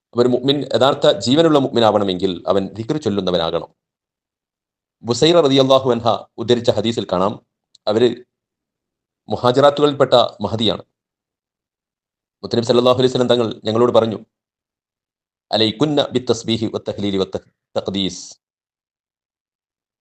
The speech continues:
നിങ്ങൾ ലാ ഇലാഹ ഇല്ലല്ലയും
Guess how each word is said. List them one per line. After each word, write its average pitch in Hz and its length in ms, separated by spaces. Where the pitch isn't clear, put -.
നിങ്ങൾ 107 180
ലാ 98 180
ഇലാഹ 123 200
ഇല്ലല്ലയും 117 320